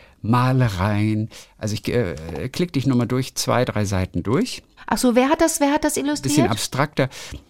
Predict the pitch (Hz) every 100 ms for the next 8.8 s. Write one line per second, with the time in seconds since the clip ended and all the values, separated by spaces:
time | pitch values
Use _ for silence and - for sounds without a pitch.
0 | - 110 127 - - 156 160 - - -
1 | - 117 120 117 101 101 123 151 135 -
2 | 139 104 107 123 135 113 98 101 151 175
3 | 175 185 _ _ 123 107 131 - - 80
4 | 71 71 78 - - 90 82 - - 67
5 | - - 214 214 220 220 - 208 202 165
6 | 185 240 _ _ _ - 110 104 104 -
7 | 104 101 101 113 - 170 101 95 - 120
8 | 156 180 - 196 233 208 196